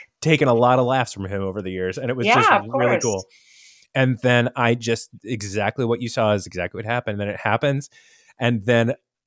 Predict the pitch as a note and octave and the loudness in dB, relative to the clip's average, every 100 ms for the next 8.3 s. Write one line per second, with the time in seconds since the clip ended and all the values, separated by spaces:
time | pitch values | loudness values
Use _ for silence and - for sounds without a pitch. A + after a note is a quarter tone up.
0 | _ - - - D#3 - D#3 C#3+ C#3 A2+ | _ -20 -12 -4 -4 -4 -2 -2 -2 -6
1 | A2 A2 A#2+ A#2 C3 A2+ A2+ G#2+ G2+ - | -6 -4 -4 -6 -8 -8 -8 -8 -8 -8
2 | G2+ - - G#2+ G#2+ - - - - _ | -12 -14 -20 -20 -18 -20 -18 -16 -16 _
3 | _ _ _ _ _ _ - - A2 C3+ | _ _ _ _ _ _ -16 -10 -6 -6
4 | A2 - - A2 - G2+ G2+ D#2+ B2 A#2 | -6 -10 -20 -16 -10 -8 -8 -10 -10 -4
5 | G#2+ G#2 B2 B2+ C3 - F#2 - G#2 A#2+ | -4 -4 -2 -2 -2 -6 -10 -12 -10 -8
6 | A2+ G#2+ - - G2 G#2+ F#2+ F#2+ F#2 E2 | -8 -8 -10 -10 -8 -6 -6 -8 -10 -12
7 | D2 _ _ _ F3+ F3 F3+ F3+ C#3+ A#2+ | -18 _ _ _ -2 0 2 2 4 4
8 | A#2 A#2 G#2+ | 4 2 -2